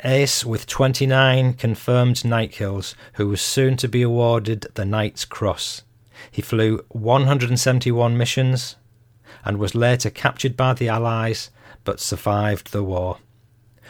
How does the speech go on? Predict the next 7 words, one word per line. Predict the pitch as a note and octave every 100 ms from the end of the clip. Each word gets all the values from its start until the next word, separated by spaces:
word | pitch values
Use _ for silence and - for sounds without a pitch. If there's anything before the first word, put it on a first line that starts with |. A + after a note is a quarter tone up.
| - -
Oberleutnant | A#2+ C3+ C#3 C#3 C3 C#3 C3 A#2+ - - A#2 -
Dietrich | A#2+ G#2+ C3 - -
Schmidt | - - B2 - -
was | A2 -
born | - A2 A2+ G#2+ -
nineteen | A2+ G#2 A2 G2+ G#2+ G#2
nineteen, | G2+ G2 F#2+ G2+ F2+ E2+